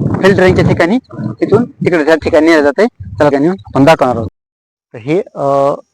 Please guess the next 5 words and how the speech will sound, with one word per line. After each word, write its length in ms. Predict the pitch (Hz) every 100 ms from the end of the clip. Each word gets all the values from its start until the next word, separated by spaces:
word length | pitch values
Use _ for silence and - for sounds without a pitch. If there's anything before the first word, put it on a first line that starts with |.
| _ _ _ -
चारा 200 | 147 135
काढलेला 360 | 143 139 127
मोठा, 340 | 135 131 143 208 _ _ _ _ _ 135
तर 40 |
इथून 400 | 117 135 175 220